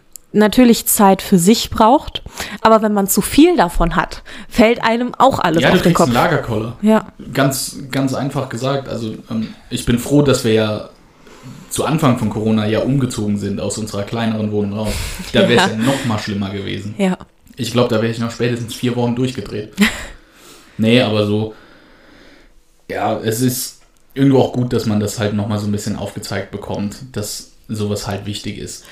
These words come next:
Speaker 1: Eben Zeit für sich, aber auch Zeit miteinander und sich die vor allen Dingen halt freizuräumen und einfach mal entspannter irgendwo reinzugehen. Und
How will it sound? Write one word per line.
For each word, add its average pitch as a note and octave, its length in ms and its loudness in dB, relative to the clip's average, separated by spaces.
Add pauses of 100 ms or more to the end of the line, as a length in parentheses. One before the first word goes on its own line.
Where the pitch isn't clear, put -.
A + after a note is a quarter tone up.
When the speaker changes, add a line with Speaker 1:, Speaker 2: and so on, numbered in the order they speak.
(480)
Speaker 1:
Eben G#3 220 6
Zeit G3 320 2
für G3+ 140 4
sich, G#3+ 280 4
aber G3+ 200 4
auch G3+ 80 -2
Zeit F#3+ 260 2
miteinander F#3+ 540 6
und F#3 80 2
sich F#3 160 -2
die G3+ 120 0
vor - 160 -2
allen F#3+ 140 4
Dingen F#3+ 180 4
halt F#3 140 2
freizuräumen G3+ 800 4
und G3 200 0 (520)
einfach F#3 260 2
mal G#3 220 4
entspannter G3 520 2
irgendwo F3+ 300 0
reinzugehen. F#3 720 0
Und G3 320 -4